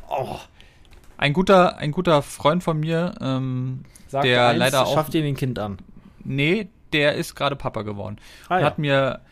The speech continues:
Speaker 2: hat mir ein Bild geschickt, der hat jetzt am letzten Wochenende, hat er das, ähm, oder sie das erste Dortmund-Spiel gesehen, ähm, also nicht live, sondern im Fernsehen. Und er hatte, oder sie hatte gleich so ein, so ein Dortmund, ähm,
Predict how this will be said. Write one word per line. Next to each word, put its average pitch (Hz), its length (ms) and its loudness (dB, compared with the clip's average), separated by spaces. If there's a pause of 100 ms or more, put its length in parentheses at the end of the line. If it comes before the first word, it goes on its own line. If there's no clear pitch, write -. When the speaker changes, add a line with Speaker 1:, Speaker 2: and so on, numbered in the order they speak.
(120)
Speaker 2:
hat - 180 -6
mir 143 80 -2
ein 131 160 -4
Bild 180 180 2
geschickt, 165 240 -4
der 147 60 4
hat 139 100 0
jetzt 160 260 -2
am 139 340 -4
letzten 143 360 -6
Wochenende, 160 540 -2 (280)
hat 143 300 2
er 135 240 4
das, 131 440 -6
ähm, 123 580 -2
oder 117 140 -6
sie 139 160 -8
das 127 200 -12
erste 135 320 0
Dortmund-Spiel 127 580 2
gesehen, 127 560 -4
ähm, 127 460 -6 (180)
also 123 160 -6
nicht 127 160 0
live, 131 320 4
sondern 123 420 -2
im 120 120 -8
Fernsehen. 143 380 -2 (340)
Und 139 160 -6
er 131 80 2
hatte, 127 260 -2 (140)
oder 120 100 -10
sie 117 140 -6
hatte 123 100 -4
gleich 120 220 0
so - 100 -8
ein, 117 140 -6
so 123 60 -6
ein 117 100 -8
Dortmund, 127 640 -2
ähm, 110 400 -4